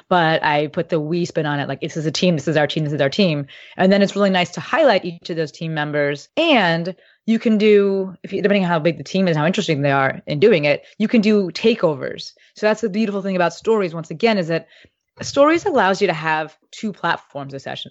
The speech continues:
essentially, where you can have your main feed, which is, like, very much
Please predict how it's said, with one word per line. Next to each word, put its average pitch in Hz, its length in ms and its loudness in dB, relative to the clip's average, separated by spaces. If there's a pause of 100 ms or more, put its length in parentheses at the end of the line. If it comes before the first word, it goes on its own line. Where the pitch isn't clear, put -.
essentially, 143 640 -8 (200)
where 160 200 4
you 175 140 2
can 180 140 2
have 175 180 0
your 165 120 -2
main 208 360 0
feed, 180 340 2
which 160 160 -2
is, 147 120 -6
like, 139 260 2 (280)
very 208 260 6
much 196 180 0